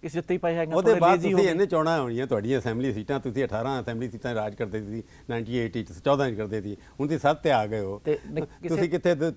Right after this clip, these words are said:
Speaker 2: ਚੁਤਾਲੀ ਸੀਟਾਂ ਤੇ ਆ ਗਏ
Speaker 1: ਮੈਂ,
Speaker 2: ਹੋ।
Speaker 1: ਮੈਂ ਸਭ ਦੇਖਦੀ ਹਾਂ ਕਿ ਸਮਝਦੀ ਹਾਂ ਕਿ ਮੋਦੀ ਸਾਹਿਬ ਦੇ ਜਿਹੜੇ ਸੱਚ ਝੂਠ ਸੀ, ਉਹ ਚਾਹ ਦੇ ਬਾਗਾਂ ਵਾਲੀ ਗੱਲ ਤੇ ਚਾਹ ਦੇ ਬਾ-, ਬੰਦੇ ਵਾਲੀ
Speaker 2: ਅਸਾਮ
Speaker 1: ਗੱਲ,
Speaker 2: ਹੁਣੇ ਜਿਤਾਇਆ
Speaker 1: ਜਿਹੜੇ
Speaker 2: ਤੁਹਾਡੀ ਸਰਕਾਰ
Speaker 1: ਪੰਦਰਾਂ
Speaker 2: ਘੱਟ
Speaker 1: ਪੰਦਰਾਂ ਲੱਖ
Speaker 2: ਗਈ।
Speaker 1: ਦੀ ਪੋਸ਼ਾਕ ਦੇਵਾਂਗਾ ਮੈਂ, ਉਹ ਲੋਕਾਂ ਨੇ ਦੇਖ ਲਿਆ ਸਾਰੇ ਹਿੰਦੁਸਤਾਨ ਨੇ, ਲੋਕ ਸਾਰੇ ਆ ਗਏ ਕਿ ਪੰਦਰਾਂ ਲੱਖ ਸਾਨੂੰ ਦਿਓ,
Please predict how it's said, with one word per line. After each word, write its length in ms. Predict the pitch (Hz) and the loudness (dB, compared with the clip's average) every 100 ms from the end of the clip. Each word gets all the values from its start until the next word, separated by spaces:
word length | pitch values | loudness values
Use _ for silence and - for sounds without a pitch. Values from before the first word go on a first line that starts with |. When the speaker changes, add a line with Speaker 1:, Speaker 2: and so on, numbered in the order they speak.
| - | -4
Speaker 2:
ਚੁਤਾਲੀ 380 | 165 170 180 | 2 2 2
ਸੀਟਾਂ 240 | 147 139 147 | 0 -2 -2
ਤੇ 120 | 135 | 0
ਆ 140 | 117 | -2
ਗਏ 140 | 113 120 | 0 -2
Speaker 1:
ਮੈਂ, 120 | 165 | -2
Speaker 2:
ਹੋ। 40 | |
Speaker 1:
ਮੈਂ 80 | 165 | -2
ਸਭ 180 | 160 165 | -2 -2
ਦੇਖਦੀ 320 | 160 180 196 | -2 -2 -2
ਹਾਂ 60 | 208 | -4
ਕਿ 80 | 190 | 0
ਸਮਝਦੀ 280 | 185 208 | -2 0
ਹਾਂ 60 | 214 | -2
ਕਿ 80 | 202 | -2
ਮੋਦੀ 280 | 170 156 180 | -2 -2 0
ਸਾਹਿਬ 240 | 185 180 | 2 2
ਦੇ 100 | 180 | 0
ਜਿਹੜੇ 220 | 175 185 | -4 -4
ਸੱਚ 300 | 160 156 156 | 0 -2 -2
ਝੂਠ 200 | 185 160 | -4 -6
ਸੀ, 160 | 135 160 | -4 -4
ਉਹ 100 | 160 | -2
ਚਾਹ 280 | 160 160 175 | 4 4 4
ਦੇ 140 | 165 | 2
ਬਾਗਾਂ 300 | 147 143 143 | 0 0 0
ਵਾਲੀ 160 | 143 139 | -2 0
ਗੱਲ 200 | 143 143 | 0 -2
ਤੇ 120 | 143 | -4
ਚਾਹ 200 | 147 151 | -2 0
ਦੇ 100 | 160 | 0
ਬਾ-, 160 | 135 | -2
ਬੰਦੇ 240 | 123 123 135 | -2 -2 -2
ਵਾਲੀ 140 | 131 | 0
Speaker 2:
ਅਸਾਮ 180 | 156 165 | 4 4
Speaker 1:
ਗੱਲ, 80 | 190 | 4
Speaker 2:
ਹੁਣੇ 160 | 156 | 2
ਜਿਤਾਇਆ 300 | 160 165 165 | 0 2 6
Speaker 1:
ਜਿਹੜੇ 160 | 165 202 | 6 6
Speaker 2:
ਤੁਹਾਡੀ 180 | 156 202 | 6 6
ਸਰਕਾਰ 160 | 214 | 6
Speaker 1:
ਪੰਦਰਾਂ 120 | 202 160 | 6 6
Speaker 2:
ਘੱਟ 40 | |
Speaker 1:
ਪੰਦਰਾਂ 140 | 208 | 6
ਲੱਖ 160 | 202 170 | 6 4
Speaker 2:
ਗਈ। 40 | |
Speaker 1:
ਦੀ 80 | 208 | 2
ਪੋਸ਼ਾਕ 360 | 196 175 170 180 | 0 4 4 4
ਦੇਵਾਂਗਾ 380 | 180 180 170 165 | 0 2 4 4
ਮੈਂ, 260 | 156 151 - - _ | 4 -4 -10 -20 _
ਉਹ 100 | 202 | 2
ਲੋਕਾਂ 240 | 196 - 185 | 2 4 2
ਨੇ 80 | 185 | 2
ਦੇਖ 180 | 160 | 0
ਲਿਆ 120 | 160 156 | 2 2
ਸਾਰੇ 200 | 151 151 | 2 2
ਹਿੰਦੁਸਤਾਨ 380 | 147 139 139 | -2 -2 -2
ਨੇ, 80 | 135 | -2
ਲੋਕ 240 | 139 175 170 | 0 -2 0
ਸਾਰੇ 260 | 175 175 | -2 0
ਆ 120 | 165 | 0
ਗਏ 120 | 147 160 | 0 -4
ਕਿ 80 | |
ਪੰਦਰਾਂ 300 | - 156 156 | -10 -6 -4
ਲੱਖ 160 | 156 151 | -4 -4
ਸਾਨੂੰ 200 | 165 151 | -6 -6
ਦਿਓ, 240 | 143 143 | -4 -6